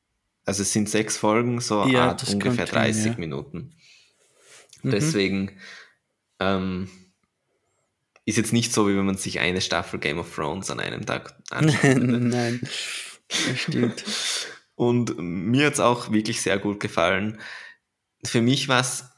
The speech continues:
Speaker 1: so ein bisschen in die andere Richtung. Ich hab nicht so krasse Bedenken gehabt wegen dieser Staffel, sondern ich wollte einfach,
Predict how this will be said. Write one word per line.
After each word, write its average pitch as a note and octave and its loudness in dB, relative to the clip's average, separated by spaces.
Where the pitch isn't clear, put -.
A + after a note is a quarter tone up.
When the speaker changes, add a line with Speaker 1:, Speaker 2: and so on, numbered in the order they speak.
Speaker 1:
so B2+ 0
ein A#2 4
bisschen B2 0
in A2+ 2
die G#2+ 2
andere C#3+ 2
Richtung. E3 -2
Ich - -6
hab - -2
nicht B2 -2
so - -2
krasse A2 0
Bedenken A2+ -4
gehabt G#2 -2
wegen G#2 0
dieser A2+ 0
Staffel, C3+ 0
sondern A2 2
ich G#2+ 0
wollte G2+ 2
einfach, G2+ 0